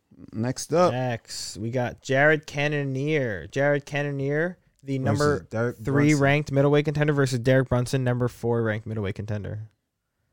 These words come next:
Speaker 2: This is gonna be a good fight.
Speaker 1: This is. This is a great
Speaker 2: Actually.
Speaker 1: fight, actually.
Speaker 2: Yeah, I,
Speaker 1: Um,
Speaker 2: uh, I like this one a lot.
Speaker 1: My pick out the gate is, um,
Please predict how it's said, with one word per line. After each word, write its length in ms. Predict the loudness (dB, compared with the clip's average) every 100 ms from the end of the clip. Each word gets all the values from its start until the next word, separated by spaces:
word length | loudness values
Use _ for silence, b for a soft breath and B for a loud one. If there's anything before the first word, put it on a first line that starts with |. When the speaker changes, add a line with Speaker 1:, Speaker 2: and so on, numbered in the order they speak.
| _ _ _ _
Speaker 2:
This 100 | -6
is 40 | 0
gonna 120 | 2
be 60 |
a 40 | 2
good 120 | 0
fight. 340 | 0 0 -2 -6 _ _
Speaker 1:
This 160 | -12 -2
is. 420 | 2 2 -2 -10 _ -12
This 160 | -4
is 180 | 0 0
a 20 |
great 140 | 2 0
Speaker 2:
Actually. 100 | 2
Speaker 1:
fight, 180 | 2 2
actually. 440 | 0 -4 -4 -4 -6
Speaker 2:
Yeah, 340 | -8 -6 -6 -8 _
I, 280 | 0 6 6
Speaker 1:
Um, 60 | 6
Speaker 2:
uh, 200 | 0 -4
I 100 | -6
like 160 | -8
this 160 | -8 -10
one 100 | -8
a 60 |
lot. 300 | -6 -6 -6 -10 _ _ _ _ _ _ _ _ _ -4
Speaker 1:
My 160 | 0
pick 280 | 4 6 6
out 140 | 4 2
the 80 | 2
gate 280 | 4 4 2 _
is, 340 | -2 0 2
um, 400 | 2 2 2 0